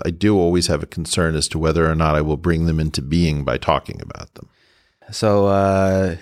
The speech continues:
Speaker 2: there's this thing from Open A I. So I've, I've, uh, t-, next, next week to talk to the founder of Open A I.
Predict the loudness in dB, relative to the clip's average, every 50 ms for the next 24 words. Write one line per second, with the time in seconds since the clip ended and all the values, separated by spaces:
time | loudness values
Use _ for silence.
0 | -12 -12 -8 -2 0 2 2 2 2 2 0 -2 0 0 0 0 0 0 0 -2
1 | 0 2 0 0 0 0 0 0 2 2 2 2 0 0 0 0 -2 -2 -4 _
2 | -8 -4 -4 -4 -4 -6 -10 -14 -16 _ -8 -2 0 2 2 2 0 -4 -6 -2
3 | 0 0 0 0 -2 -6 -10 -12 _ -6 -2 -2 -2 -2 -2 0 2 2 2 0
4 | -2 -8 -12 -12 -12 -6 -2 0 0 0 0 0 2 2 2 2 2 0 0 0
5 | 0 2 2 2 0 0 0 -2 -2 0 0 2 2 2 2 2